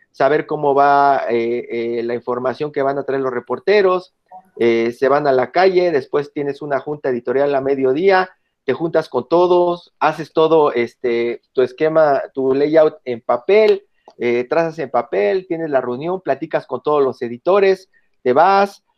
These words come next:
eh, sigues trabajando, tienes otra junta a las cinco, ¿no?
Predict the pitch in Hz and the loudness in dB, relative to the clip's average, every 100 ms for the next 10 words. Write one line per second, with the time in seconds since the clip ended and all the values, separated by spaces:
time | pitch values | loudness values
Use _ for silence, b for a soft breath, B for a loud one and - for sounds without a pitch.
0 | _ 120 117 120 165 170 160 131 123 127 | _ -4 -2 -2 -4 -6 -2 0 0 0
1 | 175 185 185 180 - _ 156 170 147 165 | -2 0 -2 -4 -8 _ -4 -4 -4 -6
2 | 143 135 151 147 135 123 120 208 233 220 | -6 -6 -8 0 0 2 -2 -6 -8 -2
3 | 180 180 180 - | 0 2 -2 -8